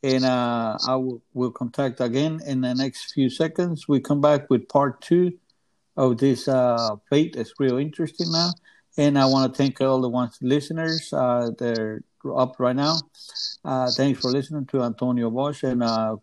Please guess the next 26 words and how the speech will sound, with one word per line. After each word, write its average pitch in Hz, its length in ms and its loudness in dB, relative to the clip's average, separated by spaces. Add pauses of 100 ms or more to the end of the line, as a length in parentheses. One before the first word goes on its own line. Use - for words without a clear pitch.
(180)
conmigo 120 420 0
está 117 300 0
Rudy. 151 360 2 (600)
And, 135 220 2
uh, 131 60 4
you 135 180 4
can 139 160 -2
contact 160 500 2
us 160 420 0
at 127 340 -2
el 127 160 -2
torno 143 300 -4
del 139 160 -2
alfarero 151 560 -4 (120)
at 123 300 -2 (560)
gmail 139 380 0
dot 120 240 -2
com, 165 440 -4
el 123 120 -4
torno 151 220 -2
del 147 140 0
alfarero 143 380 0
at 120 160 -2
gmail 139 320 -2
dot 120 220 0
com, 165 280 -2